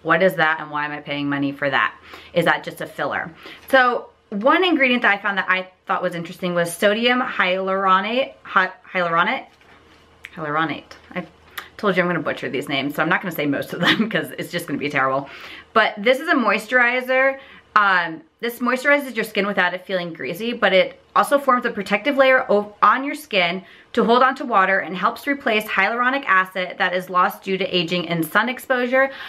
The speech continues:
I thought that was really awesome. I've never, like, like I said, I'm just getting into skincare, which is why I'm doing all this research for you guys.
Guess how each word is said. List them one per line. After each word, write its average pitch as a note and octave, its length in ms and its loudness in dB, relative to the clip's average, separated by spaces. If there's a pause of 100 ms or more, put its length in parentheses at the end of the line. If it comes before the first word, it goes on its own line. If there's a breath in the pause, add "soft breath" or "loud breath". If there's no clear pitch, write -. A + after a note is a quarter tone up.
(140 loud breath)
I A#3 100 0
thought D#4+ 200 -6
that A3+ 120 -4
was G3+ 140 -6
really F#3+ 160 2
awesome. A3 320 -2
I've F#3 180 -2
never, F#3 480 -2 (380)
like, F#3+ 280 -2
like G#3 200 2
I - 20 -4
said, E3 220 -2
I'm A#3+ 160 0
just C#4+ 160 -4
getting A#3+ 160 2
into A3+ 140 -2
skincare, G#3+ 380 -2
which G3 140 -2
is F3 100 -4
why F#3 100 4
I'm G3+ 100 -4
doing A3+ 180 -6
all G3+ 160 0
this A#3 160 -8
research G3+ 380 -4
for F#3+ 100 -6
you F3 140 -2
guys. E3 480 0